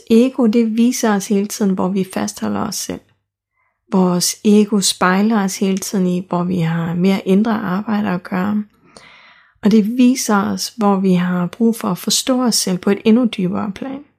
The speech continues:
Det viser os, hvor vi stadigvæk ikke er tro mod os selv,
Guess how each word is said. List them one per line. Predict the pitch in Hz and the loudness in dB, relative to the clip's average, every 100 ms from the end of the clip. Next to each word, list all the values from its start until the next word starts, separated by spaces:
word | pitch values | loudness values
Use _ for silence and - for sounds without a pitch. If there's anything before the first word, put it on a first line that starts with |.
| _ _ _ _ _ _ - - _ _ _ - | _ _ _ _ _ _ -20 -20 _ _ _ -2
Det | 208 208 | 0 4
viser | 240 247 - 226 - 240 | 4 4 0 -4 -4 -4
os, | 214 190 202 - - _ _ | -6 -6 -8 -12 -16 _ _
hvor | 202 190 | 0 2
vi | 202 | 2
stadigvæk | 196 - 202 196 208 202 190 180 - _ | 0 -2 0 2 2 2 0 -2 -10 _
ikke | 233 214 - - | 2 2 0 -2
er | 190 | -2
tro | 190 - 214 | -2 0 0
mod | 196 208 220 | 2 -2 -4
os | |
selv, | 214 - 247 | -6 -8 -10